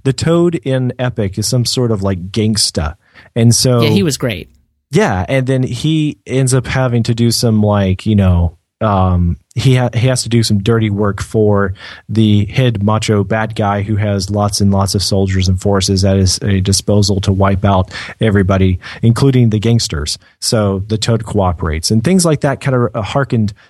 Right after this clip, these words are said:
Speaker 1: to various kinds of relationships in The Princess Bride.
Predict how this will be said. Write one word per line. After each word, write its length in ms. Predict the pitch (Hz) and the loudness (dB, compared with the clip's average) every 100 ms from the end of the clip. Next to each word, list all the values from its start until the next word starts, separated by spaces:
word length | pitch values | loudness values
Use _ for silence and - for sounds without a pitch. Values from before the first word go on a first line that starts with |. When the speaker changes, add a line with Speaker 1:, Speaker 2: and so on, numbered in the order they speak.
| _ - | _ -4
Speaker 1:
to 340 | 127 117 107 | 2 2 2
various 520 | 117 110 117 110 104 | -2 0 2 2 0
kinds 260 | - 113 101 | -2 -2 0
of 100 | 98 | 0
relationships 720 | 101 98 95 95 101 98 - | -2 -2 -2 -2 0 0 2
in 220 | 92 90 | 2 4
The 80 | 90 | 4
Princess 380 | - 101 92 - | 2 2 0 -2
Bride. 340 | - 78 - | -2 -4 -6